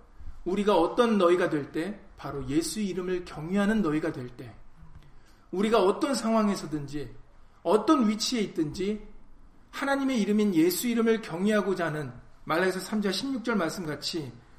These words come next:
그 이름을 존중히 생각하는 자, 그 이름을 욕되게 해드리지 않으려고 참고 견디는 그런 믿음의 모습을 가지고 살아가는 심령들에게는 결국에는 이김이 있을 것이다라는 것을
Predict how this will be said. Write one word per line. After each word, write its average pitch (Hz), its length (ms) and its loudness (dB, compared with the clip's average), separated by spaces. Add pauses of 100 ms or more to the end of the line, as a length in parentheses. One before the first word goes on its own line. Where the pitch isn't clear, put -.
(220)
그 285 200 4
이름을 247 460 2
존중히 269 500 0
생각하는 214 540 -4
자, 135 180 -12
그 226 160 -2
이름을 233 260 2
욕되게 220 720 0
해드리지 233 440 -4
않으려고 151 760 -4 (520)
참고 233 800 0
견디는 180 600 -2 (640)
그런 240 460 4
믿음의 233 340 4
모습을 190 420 2
가지고 165 540 0
살아가는 202 440 -6
심령들에게는 196 960 -6 (580)
결국에는 143 720 -6 (140)
이김이 254 440 2
있을 202 240 -2
것이다라는 156 580 -8
것을 156 420 -8